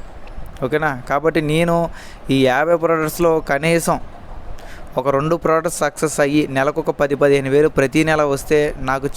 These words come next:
చాలు అనుకున్నా. అలా అనుకునే నేను కంపెనీలో జాయిన్ అవ్వడం జరిగింది. But ఏంటంటే అప్పట్లో చెప్పిందంతా కూడా ఫాల్సే. అంటే కేవలం మీరు ఒక్కసారి ప్యాకేజీ కడితే చాలు, కంపెనీలో ఉన్న అన్ని ప్రోడక్ట్స్ కూడా వస్తాయి అని చెప్పారు.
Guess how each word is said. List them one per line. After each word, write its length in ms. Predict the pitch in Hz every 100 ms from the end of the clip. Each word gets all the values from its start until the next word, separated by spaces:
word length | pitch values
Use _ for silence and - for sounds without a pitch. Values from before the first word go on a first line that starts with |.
| 135
చాలు 360 | 131 143 151 - 139
అనుకున్నా. 360 | 143 135 117 - - -
అలా 120 | 131
అనుకునే 340 | 151 147 160
నేను 320 | 185 160 196 240 - - - - -
కంపెనీలో 400 | 127 139 143 143
జాయిన్ 320 | 135 131 135
అవ్వడం 200 | 135 135
జరిగింది. 500 | 131 131 135 151 170 - - - -
But 180 | 143 147
ఏంటంటే 280 | 160 160 160
అప్పట్లో 340 | 143 165 170 165 151
చెప్పిందంతా 680 | 139 160 165 165 160 156 160
కూడా 180 | 165
ఫాల్సే. 460 | 170 147 151 - 135 - - - -
అంటే 380 | 143 156 151 -
కేవలం 440 | 143 135 151 160
మీరు 140 | 160
ఒక్కసారి 640 | 139 - 156 147 143 151 151
ప్యాకేజీ 460 | 156 143 147 139
కడితే 300 | 135 135 135 120
చాలు, 280 | 131 139 180 - - - - - -
కంపెనీలో 600 | 135 143 143 165 170 165
ఉన్న 260 | 156 156 156
అన్ని 380 | 151 - 139 160
ప్రోడక్ట్స్ 400 | 160 156 143 -
కూడా 220 | 147 156
వస్తాయి 680 | 147 135 - 139 139 143 - - -
అని 160 | 147
చెప్పారు. 300 | 131 - 113